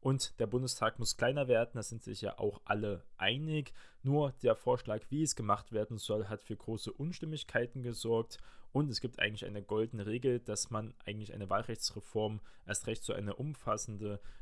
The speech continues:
nur zusammen verabschiedet und eben nicht gegen die Opposition, sondern eben mit der Opposition,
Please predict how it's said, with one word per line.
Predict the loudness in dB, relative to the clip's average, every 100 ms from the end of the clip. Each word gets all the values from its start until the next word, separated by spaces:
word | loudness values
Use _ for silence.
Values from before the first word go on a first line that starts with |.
| 0
nur | 8 8 8
zusammen | 2 -2 8 8 8 0 -4
verabschiedet | -2 -2 -2 -2 0 2 0
und | -4 -6 -4
eben | -8 -4 -4 -2
nicht | -2 -2 -2
gegen | -2 0 -2
die | -4
Opposition, | -4 -4 -4 -8 -2 -2 -2
sondern | -4 -4
eben | -4
mit | -4 -2
der | -4
Opposition, | -4 -6 -6 -6 0 2 2